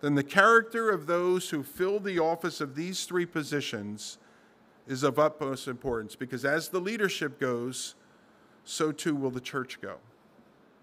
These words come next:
And so here at Calvary, this one in particular, we don't officially name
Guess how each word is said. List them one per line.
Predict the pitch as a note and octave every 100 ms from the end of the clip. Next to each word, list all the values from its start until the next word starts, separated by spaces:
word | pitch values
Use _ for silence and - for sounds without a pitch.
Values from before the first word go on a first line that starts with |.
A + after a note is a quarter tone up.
| _ _ _ - -
And | C#3+
so | F3+ D3+ B2+
here | C#3 A#3+
at | A3
Calvary, | - G3+ G3+ A3 A3+ G3+ - - - B2+
this | F3 -
one | G3 G3
in | F3+
particular, | F3 F#3+ G3+ G3+ G#3 F#3 - - - - - - - -
we | D#3+ A3+
don't | A3+
officially | F3+ - - A3+ - A#3+ A#3 A#3 A#3 -
name | D3+ E3+ F#3+ G3+ G#3